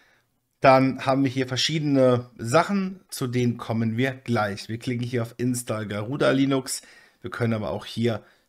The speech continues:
den Installationsprozess starten, aber ich klicke hier auf Install Garuda Linux. Dann öffnet sich genau hier das Installationsprogramm.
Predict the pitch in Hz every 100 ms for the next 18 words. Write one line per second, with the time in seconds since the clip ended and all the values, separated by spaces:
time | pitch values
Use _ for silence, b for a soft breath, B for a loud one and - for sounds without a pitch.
0 | _ 107 104 107 98 - 104 101 107 117
1 | 120 113 - - 101 - - 131 127 160
2 | 156 110 107 110 - 110 - 107 107 -
3 | 110 - 101 101 101 - 107 107 120 151
4 | 120 104 110 151 170 - - _ _ b
5 | b b b b b b _ 104 104 120
6 | 123 120 120 120 - 107 107 117 123 139
7 | 123 120 120 120 117 113 113 - 113 -
8 | 110 - 143 190 202 - - _ _ _
9 | _ _ 175 151 156 170